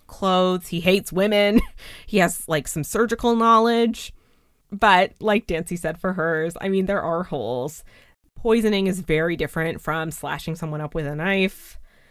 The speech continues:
Also, why does he stop the murders for five weeks in between the fourth victim and Mary Jane Kelly?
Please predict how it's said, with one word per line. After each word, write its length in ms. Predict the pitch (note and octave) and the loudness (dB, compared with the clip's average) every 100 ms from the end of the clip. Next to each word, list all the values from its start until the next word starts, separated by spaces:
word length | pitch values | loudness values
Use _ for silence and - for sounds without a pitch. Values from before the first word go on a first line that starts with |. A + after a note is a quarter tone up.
| _ - | _ -6
Also, 600 | - F#3 - F3 E3+ D#3+ - D#3 | -4 -2 0 2 2 -2 -8 -10
why 320 | E3 E3+ F3+ | -4 0 2
does 200 | F#3+ E3+ | 2 -2
he 120 | - D3 | -4 -10
stop 440 | - - D#3 F3 | -10 -2 0 0
the 60 | - | 0
murders 480 | F#3 F3+ F3+ F3+ - | 0 0 0 -2 -4
for 140 | - | -8
five 360 | E3+ E3 D#3+ E3+ | -6 -2 -2 -2
weeks 420 | D#3+ D#3+ - - | -6 -6 -10 -12
in 160 | D#3 D#3 | -8 -6
between 320 | D3+ D3 C#3+ | -6 -6 -6
the 60 | C#3+ | -8
fourth 320 | - D#3 - | -6 -6 -6
victim 440 | D#3+ - D3+ D3 | -12 -8 -6 -6
and 140 | C#3+ C#3+ | -6 -8
Mary 200 | C3 C#3 | -10 -10
Jane 200 | B2+ C3+ | -12 -8
Kelly? 540 | G3 G3+ G3 F#3 G3 | -2 0 2 2 -2